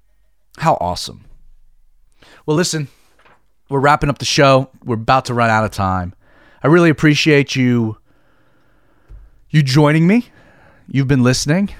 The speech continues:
as we've mentioned, to the Outlaw Radio Show. My name is Zach Adams. Uh, I'm so thankful that there is an audience. You gotta understand, radio is a weird thing.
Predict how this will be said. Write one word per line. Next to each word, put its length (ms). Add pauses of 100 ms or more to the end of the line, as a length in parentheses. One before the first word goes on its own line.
(360)
as 220
we've 200
mentioned, 600 (500)
to 100
the 140
Outlaw 320
Radio 380
Show. 320 (460)
My 120
name 180
is 80
Zach 260
Adams. 540 (680)
Uh, 300
I'm 120
so 300
thankful 680 (800)
that 140
there 160
is 200
an 120
audience. 640
You 120
gotta 260
understand, 640
radio 420
is 120
a 40
weird 320
thing. 360